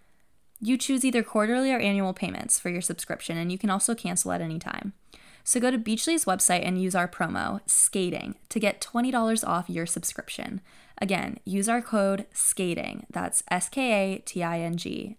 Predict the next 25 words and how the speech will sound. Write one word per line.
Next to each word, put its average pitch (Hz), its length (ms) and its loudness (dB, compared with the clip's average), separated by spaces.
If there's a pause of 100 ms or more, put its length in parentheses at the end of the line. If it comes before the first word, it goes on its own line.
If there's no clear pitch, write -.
(100)
at - 160 -6
checkout 135 540 -2 (100)
at - 240 -8
beach 196 320 -2
dot - 260 -2 (140)
L 175 160 0
Y 170 420 -6
today. - 400 -10 (580)
Now 190 120 0
back 160 180 0
to - 60 -4
the 214 80 0
show. 339 300 0 (760)
All 196 80 4
right, 156 220 2
first 214 320 4
off, 180 360 4
a 185 60 2
hot - 260 0
take. - 380 -8 (1400)
When 240 160 6
it - 80 -2
comes 294 320 4
to 359 100 6
recognition, 277 920 4